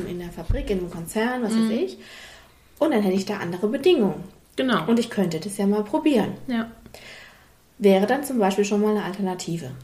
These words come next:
Speaker 2: Mhm.
Speaker 1: Dann, wie du gesagt hast, wenn man halt einfach prinzipiell merkt,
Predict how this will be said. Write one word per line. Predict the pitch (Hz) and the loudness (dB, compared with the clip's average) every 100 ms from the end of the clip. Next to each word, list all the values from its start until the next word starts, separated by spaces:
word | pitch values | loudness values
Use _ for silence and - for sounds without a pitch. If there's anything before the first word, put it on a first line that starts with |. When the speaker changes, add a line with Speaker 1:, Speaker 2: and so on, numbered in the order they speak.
| - | -12
Speaker 2:
Mhm. | 220 214 220 247 - - - - - | -6 -2 -2 -4 -12 -20 -20 -16 -2
Speaker 1:
Dann, | 208 220 | 4 4
wie | 220 | 6
du | 233 | 6
gesagt | 214 202 190 190 | 4 4 0 -2
hast, | 185 185 | -6 -2
wenn | 190 | 2
man | 202 196 | 4 4
halt | 190 - | 0 -2
einfach | 202 202 196 | -2 0 -2
prinzipiell | - 240 226 214 214 196 | -4 -2 0 0 2 2
merkt, | 190 190 190 190 | 4 4 0 -2